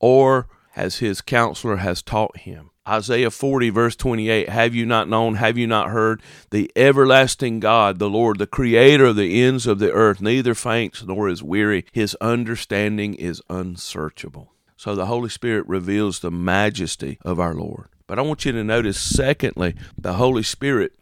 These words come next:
reveals his ministry to the world. Listen to the words of Jesus in John sixteen thirteen.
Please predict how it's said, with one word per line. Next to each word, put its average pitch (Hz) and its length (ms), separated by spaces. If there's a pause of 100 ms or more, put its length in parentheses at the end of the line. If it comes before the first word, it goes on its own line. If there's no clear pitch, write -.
(100)
reveals 107 580
his 113 320
ministry 107 880 (360)
to 101 120
the 80 100
world. 67 340 (360)
Listen 139 260
to 131 120
the 107 100
words 104 260
of 90 120
Jesus 107 500
in 92 140
John 101 260
sixteen 98 540
thirteen. 95 480